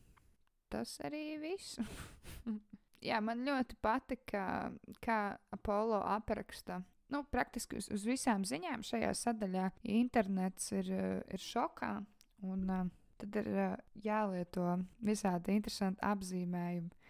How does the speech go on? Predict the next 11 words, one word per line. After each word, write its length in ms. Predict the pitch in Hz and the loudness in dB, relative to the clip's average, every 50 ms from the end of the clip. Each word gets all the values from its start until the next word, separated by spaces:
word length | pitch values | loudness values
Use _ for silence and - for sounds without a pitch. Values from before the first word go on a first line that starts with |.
| - - | -10 -4
Nu, 80 | - 240 | 0 6
tādi 280 | - 254 214 202 214 233 | 8 8 8 10 8 4
ļoti 220 | 233 208 - - - | 4 4 2 2 2
pārspīlēti 720 | 196 202 208 220 - - - 185 175 175 175 175 - - | 4 4 4 2 0 -2 0 0 2 2 2 0 0 -2
un 80 | 185 175 | -2 0
dramatiski 600 | 175 196 202 190 175 165 - 175 - - - 190 | 2 2 2 2 0 0 0 -2 -2 2 0 0
apzīmētāji 640 | 185 175 180 180 170 175 170 175 - - 175 175 170 | 0 2 0 0 2 2 0 0 0 -2 -4 -2 -2
vārdi. 460 | 180 180 185 185 180 180 185 - - - - _ _ | 0 0 0 0 -2 -2 -6 -8 -12 -20 -20 _ _
Sajūsmina 880 | - - - - 170 190 233 233 202 175 175 - - 175 175 170 170 165 | -10 -6 -2 2 4 6 6 6 4 4 2 -2 -2 -2 0 2 2 2
ļaudis, 760 | 165 165 165 165 165 165 160 160 165 165 165 160 165 - - - - - - - - _ _ - _ _ | 2 2 2 2 2 0 0 -2 -4 -4 -6 -6 -8 -8 -10 -12 -12 -14 -14 -18 -20 _ _ -20 _ _
kritis 500 | - - 165 214 277 - - - 190 - | -2 2 4 4 2 0 -6 -10 -10 -4